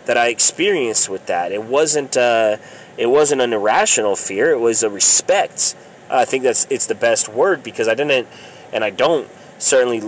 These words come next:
have a fear of lions. I don't lay in bed at night thinking about them. I would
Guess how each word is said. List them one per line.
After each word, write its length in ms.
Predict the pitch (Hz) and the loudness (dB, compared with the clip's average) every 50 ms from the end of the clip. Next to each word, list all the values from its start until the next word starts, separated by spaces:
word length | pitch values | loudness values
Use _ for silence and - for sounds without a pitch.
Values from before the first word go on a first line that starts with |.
| 107 - - 85 87 | -10 -12 -12 -12 -6
have 180 | - 123 131 117 | 0 0 0 0
a 60 | 104 | 0
fear 240 | - - - 139 127 | -4 -4 0 0 0
of 100 | 113 98 | 0 0
lions. 720 | 95 95 101 107 143 175 147 107 113 139 139 - - - - | -2 -2 0 2 2 2 0 0 -2 -4 -4 -4 -4 -4 -2
I 80 | 110 | 0
don't 400 | 123 127 117 110 - - - 117 | 0 0 0 -2 -6 -14 -16 -8
lay 240 | 107 110 120 127 123 | -2 0 2 2 2
in 100 | 117 107 | 0 0
bed 160 | 101 117 120 | 0 -2 0
at 100 | 120 117 | 0 -2
night 220 | 113 117 117 110 - | -2 -2 -4 -4 -6
thinking 340 | - 123 143 156 180 151 | -6 -8 -8 -6 -6 -6
about 300 | 117 107 110 104 104 - | -4 -2 0 0 0 -2
them. 160 | - 123 143 127 | -4 -4 0 0
I 80 | 110 | 0
would 180 | 107 107 104 | 0 0 -2